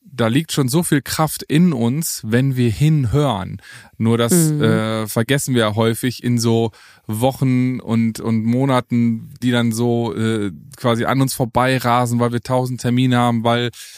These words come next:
Speaker 1: wir vielleicht auch Sorgen und Ängste haben, weil wir vielleicht zwei, drei Jobs haben, mm, oder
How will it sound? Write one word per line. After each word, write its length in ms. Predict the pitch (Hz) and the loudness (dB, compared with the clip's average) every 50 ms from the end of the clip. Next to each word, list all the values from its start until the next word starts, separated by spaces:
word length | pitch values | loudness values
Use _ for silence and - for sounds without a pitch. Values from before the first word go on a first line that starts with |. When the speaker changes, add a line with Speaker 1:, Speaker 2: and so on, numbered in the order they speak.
| - _ | -12 _
Speaker 1:
wir 120 | - 123 113 | -6 -4 -4
vielleicht 300 | - 131 127 123 120 127 | -2 0 -2 0 0 -2
auch 80 | 120 | -2
Sorgen 360 | 107 - 131 127 135 139 131 131 | -2 0 2 2 2 2 0 -2
und 140 | 120 - | -4 -2
Ängste 400 | - 117 135 143 - - - 117 | -2 -2 -2 -2 -2 -2 -2 -2
haben, 340 | 110 117 117 117 117 117 110 | 0 0 0 0 0 -2 -2
weil 220 | 110 113 120 120 117 | 0 0 0 0 -2
wir 140 | 120 120 | -4 -6
vielleicht 260 | - - 120 117 113 - | -4 -4 -4 -4 -4 -4
zwei, 220 | - 131 120 120 | -4 -2 -2 -2
drei 240 | - - 120 120 135 | -2 -2 0 0 0
Jobs 380 | 135 - 131 123 - - - | 0 0 0 -2 -2 -4 -4
haben, 360 | 127 117 113 113 117 123 123 120 - - - - - - - - _ _ | -2 0 0 2 0 0 -2 -4 -6 -12 -20 -20 -20 -20 -20 -20 _ _
mm, 340 | 110 107 110 110 110 110 107 - _ _ - - | -2 0 0 0 -2 -4 -6 -10 _ _ -6 -2
oder 400 | - 117 117 117 117 117 95 | 0 2 2 2 2 0 -2